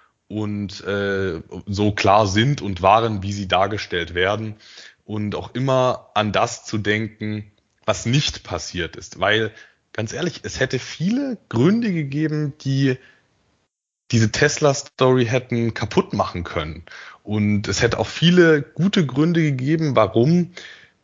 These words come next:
deutsche Wohnimmobilien nicht so gut, ähm, gelaufen hätten sein können. Hätten sich die, die Flüchtlingsströme anders verhal-,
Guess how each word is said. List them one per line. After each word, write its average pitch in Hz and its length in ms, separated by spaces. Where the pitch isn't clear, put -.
deutsche 131 460
Wohnimmobilien 147 1080
nicht 139 440
so 117 160
gut, 104 500
ähm, 92 800
gelaufen 101 760
hätten 95 380
sein 87 420
können. 87 540
Hätten 113 320
sich 113 420
die, 107 380
die 98 100
Flüchtlingsströme 151 1200
anders 127 400
verhal-, 101 400